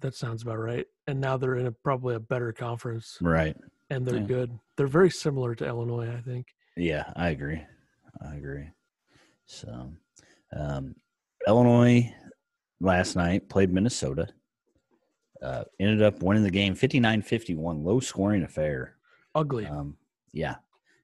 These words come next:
Speaker 2: It was not pretty. There were moments of the game where I was like, "Is this college basketball?" Um, Minnesota would go down, chuck up a <laughs> shot that didn't hit anything. Then Illinois come down and do,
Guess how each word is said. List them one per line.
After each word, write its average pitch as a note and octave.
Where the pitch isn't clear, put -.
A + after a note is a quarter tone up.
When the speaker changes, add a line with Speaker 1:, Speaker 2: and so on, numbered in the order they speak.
Speaker 2:
It F#2+
was F#2
not F2+
pretty. F#2
There G2+
were G#2+
moments F2+
of F#2+
the E2+
game D2+
where D#2
I E2
was D#2
like, C#2+
"Is D2
this F2
college G2+
basketball?" F#2+
Um, D2
Minnesota F#2+
would F2
go F2+
down, F2+
chuck G2+
up F#2+
a -
<laughs> -
shot F#2
that E2+
didn't F2+
hit F#2
anything. F2
Then G2+
Illinois F2
come D#2+
down D2+
and C#2+
do, D2+